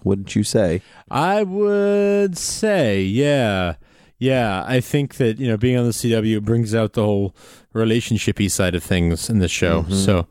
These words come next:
Speaker 2: yeah.
Speaker 1: Yeah, a little, a little less clean. A little less clean there. A little less clean there.
Speaker 2: <laughs>
Speaker 1: Boy, it's a little less clean. Uh, and so they got busy, but you know what? Mon-El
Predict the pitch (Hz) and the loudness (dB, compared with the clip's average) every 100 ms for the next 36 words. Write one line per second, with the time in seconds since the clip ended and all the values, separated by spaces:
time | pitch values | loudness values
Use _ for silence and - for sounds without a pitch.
0 | - - _ _ _ - _ 110 101 - | -12 -20 _ _ _ -20 _ -2 -2 -4
1 | - _ _ - 95 98 80 - 107 110 | -20 _ _ -4 0 0 -2 -4 0 2
2 | 107 101 123 135 127 120 135 - - 123 | 0 -2 -2 0 0 0 -2 -6 -2 0
3 | 123 123 104 85 - - - 135 143 135 | 2 0 0 -2 -4 -16 -4 -2 0 -2
4 | - - - 110 104 85 80 67 71 107 | -4 -8 -2 0 0 0 0 -2 -4 -6
5 | - 180 170 139 - - 113 78 67 76 | -8 -4 -2 -2 -2 -2 0 -2 -2 0
6 | 65 64 - - - 151 113 101 104 123 | 0 -2 -4 0 2 2 2 0 -2 -2
7 | 113 80 - - 76 65 78 127 143 139 | 0 -2 -6 -6 -6 -6 -12 -12 -10 -6
8 | - 104 85 71 - 104 120 123 160 160 | 0 0 0 -4 -6 -4 -2 -2 -2 -2
9 | - - 98 80 92 95 - 110 113 113 | 0 0 -2 -2 0 -2 -2 -2 0 0
10 | 147 - - - - 95 104 107 120 127 | 0 -4 -14 -20 -10 -2 0 0 0 0
11 | 82 101 | 0 -2